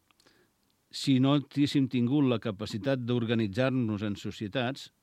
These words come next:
no hi hauria hagut ni ciència ni tecnologia. I aquests conceptes socials són aquelles invencions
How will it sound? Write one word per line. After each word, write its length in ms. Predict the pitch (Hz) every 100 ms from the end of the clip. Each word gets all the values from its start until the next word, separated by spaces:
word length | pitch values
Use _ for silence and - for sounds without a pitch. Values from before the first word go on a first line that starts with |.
| _ _ -
no 80 | 120
hi 160 | 120 117
hauria 360 | 113 110 113
hagut 200 | 104 95
ni 120 | 92 92
ciència 540 | 127 139 139 170 170 - -
ni 80 | 123
tecnologia. 640 | 117 101 95 85 80 73 - _ _ _ _ _ _ _ -
I 100 | 113 90
aquests 320 | 120 95 110
conceptes 440 | 107 104 120 113 104
socials 520 | 117 147 143 156 - - - - -
són 160 | 127 120
aquelles 320 | 123 131 120
invencions 880 | 127 120 113 110 156 151 170 190